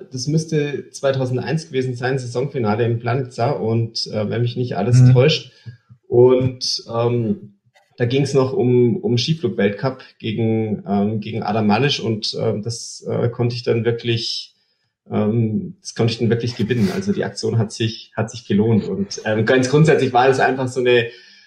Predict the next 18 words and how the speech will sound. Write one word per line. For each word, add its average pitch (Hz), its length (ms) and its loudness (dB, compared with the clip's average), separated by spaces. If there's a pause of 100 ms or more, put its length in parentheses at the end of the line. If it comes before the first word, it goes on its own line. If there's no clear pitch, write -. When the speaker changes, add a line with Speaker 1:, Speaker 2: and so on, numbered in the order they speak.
(120)
Speaker 1:
äh, 110 280 -2
so - 480 -8
eine 117 160 2
Sache, 117 520 2 (600)
einfach 120 300 0 (220)
Skifliegen 143 460 -2
ist 123 100 0
ja 131 80 0
eine, 123 400 0 (480)
auch - 180 -8
ein 120 80 -2
bisschen 120 220 0
eine, 113 420 0 (500)
wa-, 107 200 -6
was 113 160 -4
Besonderes, 135 680 -2
ist - 360 -8
auch, - 380 -10